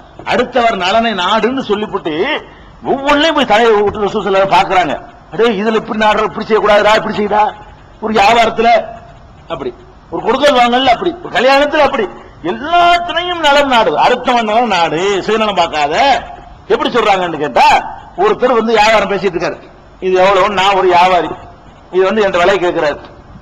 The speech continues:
நான் என்ன சொல்றேன், பத்து ரூபாங்கிறேன், பத்து ரூபான்னு பேசிட்டு இருக்கேன். அங்கிருந்து ஒருத்தர் வந்து, ஒண்ணுதான் இருக்குது, மறுபடியும் ப-, பஜார்ல கிடைக்காத பொருள், ஒரு ஆள் வர்றாரு, பன்னெண்டு ரூபா எனக்கு தாங்க. பத்து ரூபாய்க்கு பேசிட்டு இருக்கான் ஒருத்தன்,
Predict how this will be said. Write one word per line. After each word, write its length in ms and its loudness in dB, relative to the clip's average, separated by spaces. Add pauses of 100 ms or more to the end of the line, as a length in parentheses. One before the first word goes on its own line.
(260)
நான் 220 2
என்ன 160 2
சொல்றேன், 260 0
பத்து 220 0
ரூபாங்கிறேன், 380 0 (400)
பத்து 180 -4
ரூபான்னு 200 -2
பேசிட்டு 320 -2
இருக்கேன். 240 -10 (580)
அங்கிருந்து 340 -4
ஒருத்தர் 160 -4
வந்து, 480 0
ஒண்ணுதான் 200 0
இருக்குது, 280 0 (260)
மறுபடியும் 380 0
ப-, 220 -2
பஜார்ல 300 0
கிடைக்காத 360 -2
பொருள், 260 -4 (500)
ஒரு 120 -2
ஆள் 80 0
வர்றாரு, 300 -2 (560)
பன்னெண்டு 260 2
ரூபா 120 2
எனக்கு 180 0
தாங்க. 300 -2 (840)
பத்து 200 -4
ரூபாய்க்கு 220 0
பேசிட்டு 180 0
இருக்கான் 200 2
ஒருத்தன், 380 0